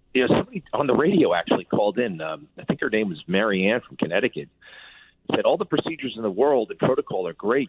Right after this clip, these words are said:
but you can't let those get in the way of your instincts. And I think these guys let the procedures and the protocols possibly get in the way of their,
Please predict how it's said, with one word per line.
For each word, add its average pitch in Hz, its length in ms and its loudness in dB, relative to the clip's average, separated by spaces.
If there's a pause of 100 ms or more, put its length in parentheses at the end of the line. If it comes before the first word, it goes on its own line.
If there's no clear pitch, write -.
(100)
but 101 180 -10
you 104 160 -12
can't 165 440 2
let 143 240 0
those 104 260 2 (380)
get 120 200 2
in 131 80 0
the 104 100 0
way 104 240 4
of 90 80 0
your 90 160 2
instincts. - 520 -2 (1300)
And 101 400 0 (380)
I - 80 0 (120)
think 139 180 0
these 117 240 2
guys 98 240 0 (120)
let 101 160 0
the - 80 -4
procedures 110 560 -4
and 101 100 -2
the 85 80 -8
protocols - 640 -2
possibly 80 460 -6
get 90 200 0
in 92 60 0
the 87 80 2
way 90 180 4
of 87 60 0
their, 82 260 0